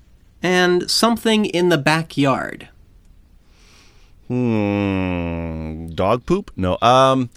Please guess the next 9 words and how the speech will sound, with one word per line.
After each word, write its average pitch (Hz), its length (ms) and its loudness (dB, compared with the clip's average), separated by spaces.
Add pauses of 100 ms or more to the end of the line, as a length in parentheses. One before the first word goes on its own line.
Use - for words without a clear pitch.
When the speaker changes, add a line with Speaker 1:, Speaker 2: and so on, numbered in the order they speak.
(460)
Speaker 2:
let's 127 200 0
see. 101 340 -2
How 139 300 0
about 131 540 2 (140)
a 107 500 2
swimming 165 440 -2
pool? 85 380 -4 (2250)
Speaker 1:
Okay. 214 460 -6 (2500)
Swimming 226 720 0